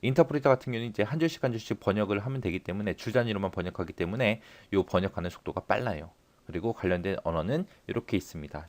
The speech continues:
여기서 관련 언어 같은 경우에는, 어, 인터프리터 거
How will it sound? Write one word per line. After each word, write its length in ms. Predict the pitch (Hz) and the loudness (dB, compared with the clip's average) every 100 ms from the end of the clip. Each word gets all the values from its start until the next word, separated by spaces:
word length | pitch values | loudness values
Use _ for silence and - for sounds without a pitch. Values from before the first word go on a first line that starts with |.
| - | -4
여기서 400 | 90 127 135 139 - - | 0 4 4 2 -10 -10
관련 300 | - 110 120 | 2 2 4
언어 240 | - 104 127 | 2 4 4
같은 300 | 120 - 107 | 2 0 -2
경우에는, 500 | 92 104 120 110 110 - - _ | 0 -2 -2 -2 -4 -10 -20 _
어, 180 | 78 76 | 0 2
인터프리터 680 | 104 123 131 120 - 110 - | 2 2 2 0 0 -2 0
거 380 | 98 85 127 | 2 2 0